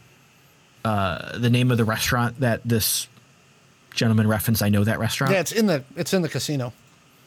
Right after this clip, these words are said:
Speaker 1: Oh, it's in this casino.
Speaker 2: Yes. Uh, it's known for Chinese transcendence.
Speaker 1: Goes good with the orange sauce. Yeah. Um,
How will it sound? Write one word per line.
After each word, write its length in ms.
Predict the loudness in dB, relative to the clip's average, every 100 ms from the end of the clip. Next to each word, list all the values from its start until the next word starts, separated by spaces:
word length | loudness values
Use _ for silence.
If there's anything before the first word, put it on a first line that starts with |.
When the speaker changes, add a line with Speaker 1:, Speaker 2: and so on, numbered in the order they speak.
| _ _
Speaker 1:
Oh, 140 | -2 0
it's 100 | 2
in 80 | 2
this 140 | 0
casino. 400 | -4 -6 -8 -12 -12 -2
Speaker 2:
Yes. 400 | 0 0 -4 -8 _
Uh, 180 | -2 -2 -2
it's 180 | -2
known 180 | 0 0
for 220 | 2 -2
Chinese 480 | 0 -2 0 0 -2
transcendence. 1000 | -2 -4 -2 0 -2 -2 -6 -8 -8 -10 -16 _ _ _ _ _ _ _ _ _ _ _ _ _ _ _ _ _ _ _ _ _ _ _ _ -6
Speaker 1:
Goes 180 | -4 -2
good 160 | -4
with 140 | -4 -4
the 240 | -4 -4 -8 -10
orange 320 | -4 -4 -4
sauce. 360 | -4 -4 -6 -14 -18 -18 -18 -8
Yeah. 200 | -4 -4 -6 -14 -20 _ _ -4
Um, 580 | -2 0 -2 -2 -4